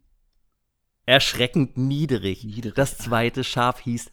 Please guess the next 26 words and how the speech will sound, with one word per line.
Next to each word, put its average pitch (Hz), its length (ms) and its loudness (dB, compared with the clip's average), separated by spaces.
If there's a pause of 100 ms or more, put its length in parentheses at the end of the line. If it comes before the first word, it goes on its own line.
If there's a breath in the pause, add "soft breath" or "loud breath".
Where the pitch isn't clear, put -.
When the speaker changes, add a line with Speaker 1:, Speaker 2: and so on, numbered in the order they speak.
(140)
Speaker 1:
Dörte, 117 840 0
weil 101 280 2
Speaker 2:
Weil 110 100 2
es 131 140 0
Speaker 1:
es 175 80 0
Speaker 2:
so 120 120 2
gern 117 300 4
röhrte. 117 720 2 (240)
Speaker 1:
Das - 240 -2
dritte 147 420 0
Schaf 147 400 0
hieß - 380 -8
Gunther, 131 580 6
Speaker 2:
Gunther. 127 280 -2
Speaker 1:
wollt 127 360 0
nie 135 320 -2 (460)
Speaker 2:
Von 127 240 0
Dörte 107 480 2
runter. 113 800 0 (600 loud breath)
<laughs> - 420 -8 (1000 loud breath)
Speaker 1:
Und, 123 80 0
äh, 127 220 2
das 120 240 2
dreihundertsechste 147 760 4
Schaf 143 340 2
hieß 143 260 -4